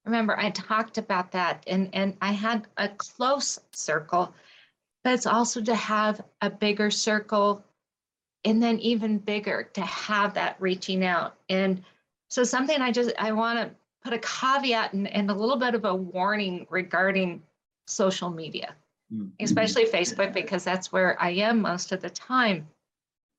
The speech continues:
Speaker 1: There's a lot of different Facebook groups, grief groups, which I participate in to see the pulse of what's going on. And, but I also see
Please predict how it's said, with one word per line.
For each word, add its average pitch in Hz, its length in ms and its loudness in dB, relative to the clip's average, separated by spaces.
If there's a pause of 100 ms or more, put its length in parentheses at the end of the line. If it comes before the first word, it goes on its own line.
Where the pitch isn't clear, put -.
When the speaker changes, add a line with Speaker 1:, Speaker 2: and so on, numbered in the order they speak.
(1800)
Speaker 1:
There's 262 220 4
a 254 60 6
lot 254 360 6
of - 120 0
different 240 360 0
Facebook 208 520 0
groups, 185 320 0 (140)
grief 175 300 2
groups, 170 360 -4
which 190 240 0 (100)
I 196 520 2 (180)
participate 208 840 -2
in 180 340 0 (640)
to 254 80 -2
see 254 500 0
the 220 140 0
pulse 214 540 0
of 185 240 -2
what's 226 260 0
going 202 340 0
on. 170 440 0 (1080)
And, 214 420 0 (1500)
but 240 220 0
I 220 160 0
also 233 500 0
see 220 680 -2